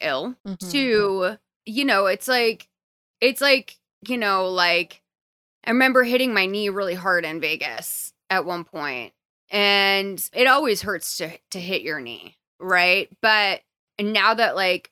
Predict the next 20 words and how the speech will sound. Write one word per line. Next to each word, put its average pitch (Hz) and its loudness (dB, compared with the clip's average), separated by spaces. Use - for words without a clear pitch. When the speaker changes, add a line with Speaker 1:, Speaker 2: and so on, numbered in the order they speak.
Speaker 1:
if 180 -8
I'm 202 -2
having 196 -6
a - -10
flare 185 0
up 175 0
for, 175 -4
for 185 -2
any 175 -2
sort 180 -6
of, 156 -8
like, 139 -6
pressure 151 -4
or, 180 0
like, 151 -4
stress, - -2
which 190 -10
often 170 0
happens, 170 -4
like, 151 -2